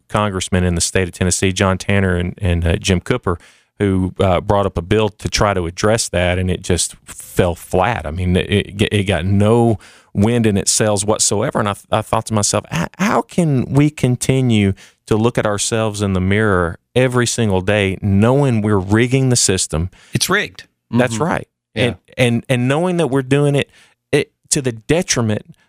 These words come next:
Speaker 1: of the American people, ultimately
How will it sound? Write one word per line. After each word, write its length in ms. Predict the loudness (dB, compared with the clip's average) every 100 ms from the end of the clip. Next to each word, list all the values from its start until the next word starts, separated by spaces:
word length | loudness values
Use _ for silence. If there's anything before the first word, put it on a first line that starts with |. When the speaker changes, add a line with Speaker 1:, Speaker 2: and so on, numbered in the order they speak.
| _ -2
Speaker 1:
of 180 | 0
the 120 | 0 2
American 500 | 2 2 0 -2 0
people, 440 | 0 0 -2 -4 -8 _ -4
ultimately 640 | -4 0 0 2 2 -2